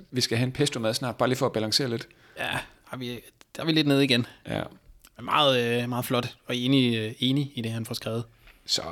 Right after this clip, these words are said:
Speaker 1: jeg tænker sådan set bare, at anbefalingen er at gå ind og gå på opdagelse i alle de her vidunderlige, øh, forklaringer på, hvorfor at, øh, at, hvad hedder han, øh, Mikkel Kromann, han skal følge Serie A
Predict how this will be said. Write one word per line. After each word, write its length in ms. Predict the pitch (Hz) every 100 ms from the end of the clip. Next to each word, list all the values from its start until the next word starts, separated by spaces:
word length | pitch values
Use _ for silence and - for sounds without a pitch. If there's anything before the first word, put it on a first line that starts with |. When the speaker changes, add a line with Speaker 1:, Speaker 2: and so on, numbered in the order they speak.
| 87 98
Speaker 1:
jeg 100 | 98
tænker 200 | 120 117
sådan 140 | 113
set 140 | 123
bare, 260 | - 110 117
at 80 | 120
anbefalingen 480 | 127 135 135 110 110
er 60 |
at 80 | 123
gå 120 | 131
ind 160 | 123 131
og 100 | 101
gå 120 | 113
på 100 | -
opdagelse 520 | 113 - 120 98 -
i 180 | 113 113
alle 220 | 107 127 135
de 120 | 123
her 100 | 123
vidunderlige, 640 | 117 107 139 107 101 98
øh, 220 | 95 87 90 - _
forklaringer 500 | - 110 123 117 95
på, 240 | 87 117 104
hvorfor 480 | 107 - 98 90 - _ - - _ _ - - - _ _ _
at, 320 | 104 101 - 107
øh, 220 | 92 87 82 92 - _ - - -
at, 160 | 117 101
hvad 120 | 104
hedder 180 | 98 98
han, 300 | 87 92 90
øh, 280 | 85 80 76
Mikkel 240 | 101 104
Kromann, 400 | - 120 104 98
han 140 | 98 95
skal 160 | 101
følge 300 | - 104 104
Serie 240 | - 104
A 120 | 71